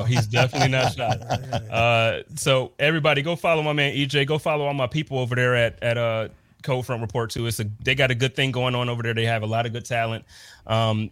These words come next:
Speaker 2: this week, Joe and I are not doing the Hump Day Hotline. So I, initially, I was supposed to have Joe on, and it was just gonna be the two of us, and we were gonna talk about the stuff that we were gonna talk about Wednesday. But, um, I'm going to the playoff game where, um, the Phoenix Suns are playing against,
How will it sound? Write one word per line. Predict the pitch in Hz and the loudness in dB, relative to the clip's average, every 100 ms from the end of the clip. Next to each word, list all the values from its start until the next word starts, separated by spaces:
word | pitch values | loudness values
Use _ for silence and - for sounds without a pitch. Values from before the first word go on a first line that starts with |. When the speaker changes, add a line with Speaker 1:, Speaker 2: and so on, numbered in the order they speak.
| - | -8
Speaker 2:
this | 110 170 220 | 2 2 2
week, | 170 165 - | 0 -2 -2
Joe | 123 135 170 | 0 2 2
and | 170 | 2
I | 147 143 | 2 2
are | 120 | 2
not | 120 143 127 | 2 0 0
doing | 135 135 123 | -2 -2 0
the | 120 | 0
Hump | 131 | 0
Day | 120 | 0
Hotline. | 117 123 117 110 107 110 | 2 2 0 -2 -2 -2
So | - 117 113 - - | -2 0 -2 -6 -2
I, | 117 113 - - | -2 -2 -12 -6
initially, | 123 143 226 233 160 139 131 - | -2 0 0 -2 -4 -4 -6 -6
I | 127 | -4
was | 139 | -4
supposed | - 135 - 160 151 | -4 -6 -2 -2 2
to | |
have | 143 131 | 2 2
Joe | 117 131 127 | 2 0 0
on, | 123 | -4
and | |
it | 113 | -6
was | 104 | -4
just | 143 151 | -4 -2
gonna | 156 | -2
be | 135 | -2
the | 113 | -4
two | - 135 | -2 -2
of | 123 | -2
us, | 127 - - - - | -6 -8 -16 -20 -14
and | 107 | -10
we | 113 | -6
were | 123 | -4
gonna | 127 | -4
talk | - 139 135 | 0 0 2
about | 123 123 | 0 0
the | 117 | -2
stuff | - 127 123 | -4 -4 -2
that | 117 110 | -2 -4
we | 120 | -6
were | 117 | -6
gonna | 120 120 | -4 -2
talk | 135 123 | -2 0
about | 113 104 | 0 0
Wednesday. | 107 123 101 92 82 _ _ _ _ - | 0 0 -2 -8 -14 _ _ _ _ 0
But, | 135 113 - _ | 2 2 -6 _
um, | 120 117 110 - | -8 -6 -8 -2
I'm | 135 208 | 0 2
going | 175 156 139 | 2 2 0
to | |
the | 131 | -4
playoff | 104 151 151 123 110 | -2 2 4 4 2
game | 117 113 113 | 0 -2 -2
where, | 117 113 113 - | -2 -2 -4 -4
um, | 113 107 107 98 98 | -2 -2 -4 -8 -10
the | 110 | -12
Phoenix | - 147 131 - | -2 -2 -2 -4
Suns | 139 127 120 | -2 -2 -4
are | |
playing | 107 131 127 123 | -4 -2 -2 -2
against, | 107 127 123 - | -2 -4 -4 -12